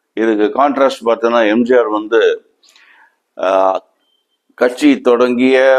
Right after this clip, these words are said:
ஒரு வருடத்துக்குள்ளாகவே முருங்காபுரி இடைத்தேர்தல் வந்தது. அப்ப ஆளுங்கட்சியாக திமுக இருக்கும்போது கூட அதை எதிர்த்து தைரியமாக நின்றார்.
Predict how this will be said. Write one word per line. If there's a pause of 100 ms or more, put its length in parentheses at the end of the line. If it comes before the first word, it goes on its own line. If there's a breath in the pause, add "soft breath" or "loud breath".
(120)
ஒரு
வருடத்துக்குள்ளாகவே (440)
முருங்காபுரி (120)
இடைத்தேர்தல்
வந்தது.
அப்ப (140)
ஆளுங்கட்சியாக
திமுக
இருக்கும்போது
கூட (520 soft breath)
அதை
எதிர்த்து
தைரியமாக
நின்றார்.